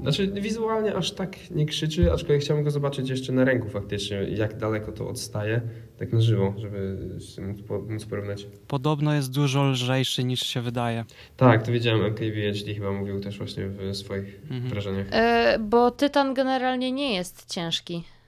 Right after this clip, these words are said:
Speaker 1: No, to właśnie to jeszcze mam nadzieję, że... a kiedy on wychodzi? Też szesnastego teraz, czy później?
Speaker 2: Już zerkam. Zamówić można już w tej chwili, a kiedy to przyjdzie,
Speaker 1: A, no
Speaker 2: to
Speaker 1: to
Speaker 2: już
Speaker 1: chyba
Speaker 2: ci mówię.
Speaker 1: Hmm.
Speaker 2: Siedem, osiem tygodni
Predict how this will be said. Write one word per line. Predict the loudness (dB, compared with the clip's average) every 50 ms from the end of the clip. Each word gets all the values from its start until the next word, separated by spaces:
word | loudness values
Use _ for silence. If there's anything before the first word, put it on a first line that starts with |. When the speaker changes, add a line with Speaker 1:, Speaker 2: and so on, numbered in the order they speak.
| _ _ -2
Speaker 1:
No, | 4 6 6 6 6
to | 4 4
właśnie | 2 2 2 4 4 2
to | 4 4 4 4
jeszcze | 4 4 2 2
mam | 4 4 4
nadzieję, | 4 4 4 4 4 4 4
że... | 2 2 0 0 0 0 2
a | 2 2
kiedy | 4 6 6 8
on | 6
wychodzi? | 6 4 2 2 2 2
Też | 2 0 0 0
szesnastego | -2 -2 -2 0 -2 0 0 0 0 0 0
teraz, | 0 -2 -2 -4 -6 -8 -10 -10
czy | -10 -6 -2 0 2 2 2 0 0
później? | -2 -2 -2 0 -2 -2 -2 -4 -6 -10 -12 -14 -16 -16 -16 -16 -16 -16 -16 -8 -4
Speaker 2:
Już | -2 -2 -2 -2 -2
zerkam. | -2 -2 -2 -2 -2 -2 0 2 2 2 2 0 0
Zamówić | 0 2 4 4 6 6 4 4 2 0 0 2
można | 2 2 2 2 2 2
już | 2 0
w | -2 -2
tej | 0 0 0 0
chwili, | -2 -6 -6 -2 0 0 0 0 0 0 -2 -4 -6 -6 -8
a | -8 -8 -8 -8 -8
kiedy | -8 -8 -8 -8 -8 -8
to | -10 -10 -12
przyjdzie, | -8 -6 -6 -6 -4 -4 -2 0
Speaker 1:
A, | 2 2 2
no | 2
Speaker 2:
to | 0 2
Speaker 1:
to | 0
Speaker 2:
już | 0 2 0 0
Speaker 1:
chyba | 0 0 0 -2 -4
Speaker 2:
ci | -4 -2 -2
mówię. | 0 0 0 -2 -2 0 0
Speaker 1:
Hmm. | 0 0 0 -4 -8 -20 -20 -20 -20 -20 -20 -20 -20 -20 -20 -18 -18 -18 -18 -16 -16 -16 -14 -12 -12 -12 -12 -12 -10
Speaker 2:
Siedem, | -6 -4 -2 0 0 0 0
osiem | 0 -2 -2 -4
tygodni | -4 -4 -2 -2 -2 -2 -2 -2 -4 -4